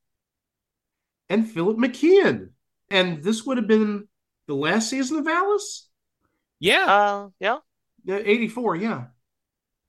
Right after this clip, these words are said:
Speaker 3: And
Speaker 2: Or if
Speaker 3: Matthew
Speaker 2: not, eighty-five was the last season, but
Speaker 1: No, I'm pretty sure it's eighty-four.
Speaker 2: Okay.
Speaker 1: I, I, I'll look it up, but I'm pretty sure eighty-four was the last season.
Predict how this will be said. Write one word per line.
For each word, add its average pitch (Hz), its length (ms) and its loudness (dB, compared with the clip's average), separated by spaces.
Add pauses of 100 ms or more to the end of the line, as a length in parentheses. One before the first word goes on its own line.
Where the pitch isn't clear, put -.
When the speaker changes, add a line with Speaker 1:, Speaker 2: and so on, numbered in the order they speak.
(1080)
Speaker 3:
And 151 140 2
Speaker 2:
Or 277 100 8
if 208 60 8
Speaker 3:
Matthew 208 160 8
Speaker 2:
not, 233 200 4
eighty-five 196 560 2
was 123 180 -6
the 123 60 -8
last 113 300 -4
season, 110 360 -14
but 113 200 -8
Speaker 1:
No, 190 120 -2
I'm 190 120 0
pretty 254 240 4
sure 214 160 4
it's 175 140 0
eighty-four. 143 600 -2
Speaker 2:
Okay. 151 340 2
Speaker 1:
I, - 40 -12
I, - 280 -2
I'll 247 200 6
look 233 180 2
it 202 80 6
up, 208 160 4
but 175 120 0
I'm 165 80 0
pretty 175 240 -4
sure 151 200 -6
eighty-four 139 560 -2
was 123 260 -8
the 127 100 -12
last 123 320 -10
season. 113 420 -10